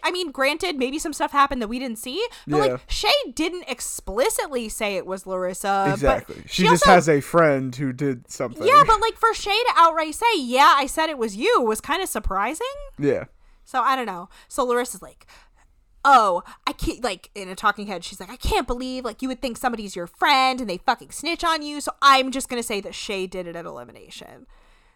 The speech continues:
Speaker 1: So Larissa is trying to ask what else Shay told Monique, and Shay's like,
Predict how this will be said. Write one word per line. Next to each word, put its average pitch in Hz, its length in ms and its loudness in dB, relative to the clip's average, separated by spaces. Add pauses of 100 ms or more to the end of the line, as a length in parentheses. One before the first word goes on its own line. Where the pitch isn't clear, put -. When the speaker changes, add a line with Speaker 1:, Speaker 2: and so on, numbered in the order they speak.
(140)
Speaker 1:
So 196 540 0 (720)
Larissa 269 540 0
is 254 200 -4
trying 247 360 0
to 262 120 -6
ask 208 500 6
what 202 320 0
else 190 420 -2 (100)
Shay 196 320 -6
told 202 520 -6
Monique, 220 540 -12
and 196 160 -8
Shay's 226 300 -4
like, 190 200 -6